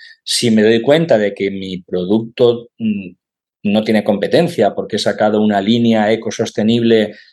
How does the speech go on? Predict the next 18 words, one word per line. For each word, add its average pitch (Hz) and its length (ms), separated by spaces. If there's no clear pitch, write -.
que 107 160
otros 117 260
no 117 80
están 113 200
trabajando 113 480
todavía, 151 520
me 104 240
puedo 110 420
ir 113 180
a 147 40
adquisición 110 580
de 120 100
consideration. 123 800
Ahora, 123 240
¿qué 147 100
pasa - 300
si - 180
soy 156 480